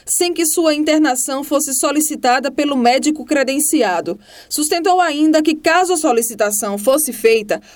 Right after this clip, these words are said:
o paciente também não teria direito à cobertura por não preencher os requisitos de carência. Elizabeth Carvalho entendeu que o plano de saúde é responsável por eventuais danos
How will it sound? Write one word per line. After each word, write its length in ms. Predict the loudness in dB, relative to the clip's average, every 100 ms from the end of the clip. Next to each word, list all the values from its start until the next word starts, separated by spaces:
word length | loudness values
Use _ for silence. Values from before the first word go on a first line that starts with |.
| -6
o 80 | -2
paciente 540 | 0 0 0 0 0
também 540 | 2 2 2 2 2
não 120 | 0 0
teria 360 | 0 0 0
direito 420 | 0 2 2 2
à 60 | 0
cobertura 720 | 0 2 0 0 -2 0 0
por 240 | 0 0 2
não 200 | 0 0
preencher 540 | -2 -2 0 0 0
os 100 | 0
requisitos 640 | -2 -2 -2 -2 -2 -2
de 140 | -2 0
carência. 720 | 0 0 -2 -4 -4 -4 -6 _ -20 -8
Elizabeth 640 | -2 0 2 0 0 -2 -2
Carvalho 680 | -2 0 0 0 0 0
entendeu 600 | -2 -2 -2 2 4 2
que 140 | 2 -2
o 40 |
plano 380 | 0 0 2 0
de 160 | 0 0
saúde 600 | 2 2 2 0 -2 0
é 140 | 2
responsável 840 | 2 0 -4 -8 -4 0 0 0 -2
por 160 | 0
eventuais 600 | 0 -2 -2 0 2 2 0
danos 480 | -2 0 -4 -6